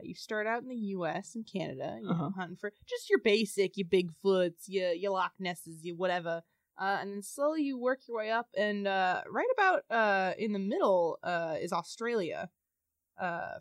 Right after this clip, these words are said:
Speaker 1: for U F Os. Just a few steps after that, Amazon, quote, "somewhat explored," in parentheses, "become famous if we find lost civilizations, animals, and plants." So,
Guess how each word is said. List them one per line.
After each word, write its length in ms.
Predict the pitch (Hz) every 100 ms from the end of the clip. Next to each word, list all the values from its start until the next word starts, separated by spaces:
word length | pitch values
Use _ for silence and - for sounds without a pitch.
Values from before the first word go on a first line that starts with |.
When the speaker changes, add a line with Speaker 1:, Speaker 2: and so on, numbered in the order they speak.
| -
Speaker 1:
for 80 |
U 220 | 196 190 175
F 160 | 160
Os. 320 | - - - - _ _ _
Just 180 | 339 339
a 80 | 320
few 180 | 294 302
steps 300 | - 247 233
after 300 | 254 302 285
that, 260 | 202 175 - _ _ _ -
Amazon, 720 | 285 320 220 180 165 160 180
quote, 400 | - 254 233 -
"somewhat 360 | - 415 427 427
explored," 760 | 349 - 330 349 277 214 202 - _
in 160 | 220
parentheses, 680 | 214 247 269 226 - 196 170
"become 400 | - 196 262 254
famous 460 | - 240 196 170 -
if 160 | 185
we 80 | 202
find 320 | - 196 180
lost 280 | 170 180 170
civilizations, 760 | - 180 180 175 180 - 185 165
animals, 640 | 185 175 170 170 160 156 -
and 160 | 170 151
plants." 600 | - 165 151 - - - _ _ _ _ _ _ _ -
So, 640 | - 240 185 170 151 151